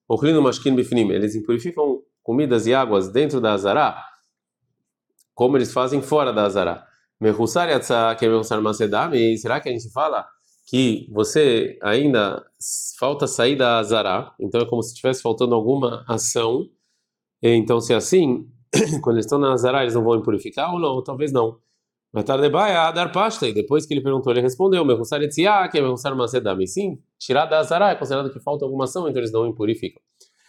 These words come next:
Ba Minei perguntou, "Rabi Abba Bar Shmuel, pro Rabi, do Rabi Hia Bar Abba." Nevelat of Taor, um pássaro kasher que morreu sem shkita pro Rabi Meir, Mal Shei Tamei Bekezai.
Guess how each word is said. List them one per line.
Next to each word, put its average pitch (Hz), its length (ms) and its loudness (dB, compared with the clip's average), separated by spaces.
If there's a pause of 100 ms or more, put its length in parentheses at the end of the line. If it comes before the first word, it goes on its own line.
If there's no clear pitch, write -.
(260)
Ba 185 200 0
Minei 180 280 2
perguntou, 151 300 2
"Rabi 165 320 2
Abba 123 460 2
Bar 120 200 0
Shmuel, 123 520 2
pro 110 120 -2
Rabi, 110 180 0
do 110 160 2
Rabi 110 200 2 (100)
Hia 139 220 2
Bar 110 180 0
Abba." 107 200 -2 (680)
Nevelat 147 460 2
of 170 200 -2
Taor, 139 320 0
um 127 100 -2
pássaro 175 360 -2
kasher 135 540 -2
que 120 300 -6
morreu 117 180 2
sem 120 160 0
shkita 117 340 -4
pro 117 140 -2
Rabi 107 140 0
Meir, 101 260 2
Mal 165 160 2
Shei 180 140 -4
Tamei 135 180 0
Bekezai. 147 460 0